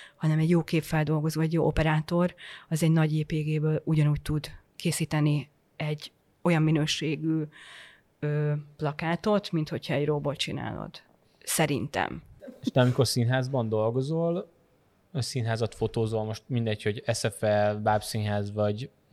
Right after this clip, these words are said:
Speaker 2: Miskolci Nemzeti Színház, akkor te végigköveted az egész próba folyamatot, mikortól kapcsolódsz be a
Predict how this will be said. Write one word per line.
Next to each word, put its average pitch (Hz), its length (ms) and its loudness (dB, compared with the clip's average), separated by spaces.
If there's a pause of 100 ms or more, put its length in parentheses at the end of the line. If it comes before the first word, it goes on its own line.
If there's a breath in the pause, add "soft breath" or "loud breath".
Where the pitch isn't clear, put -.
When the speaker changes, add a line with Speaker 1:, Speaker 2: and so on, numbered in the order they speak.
(260)
Speaker 2:
Miskolci 123 460 0
Nemzeti 127 360 -2
Színház, 143 400 -2 (360 loud breath)
akkor 113 360 -2
te 123 280 4
végigköveted 120 600 2
az 123 120 2
egész 120 280 0
próba 113 300 2
folyamatot, 147 680 2 (140)
mikortól 117 500 2
kapcsolódsz 107 560 -2
be 104 300 4
a 110 100 -2